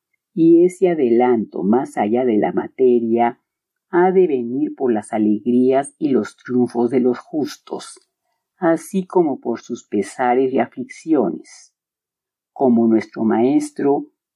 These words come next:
tenemos que alejarnos del sentido material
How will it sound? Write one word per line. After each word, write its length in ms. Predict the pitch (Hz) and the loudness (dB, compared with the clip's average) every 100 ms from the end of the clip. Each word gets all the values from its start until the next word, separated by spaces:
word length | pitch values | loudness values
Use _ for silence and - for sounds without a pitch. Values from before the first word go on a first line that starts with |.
| _ | _
tenemos 640 | 165 160 170 180 190 - | 0 2 4 4 2 -4
que 120 | - | -4
alejarnos 680 | 135 117 - 139 135 143 143 | 0 0 -2 -2 -2 -2 -4
del 140 | 127 | -4
sentido 500 | 101 104 98 131 127 | -4 -4 -2 -2 0
material 880 | 107 98 - 101 110 131 120 120 131 | 0 0 -2 0 2 2 2 0 -2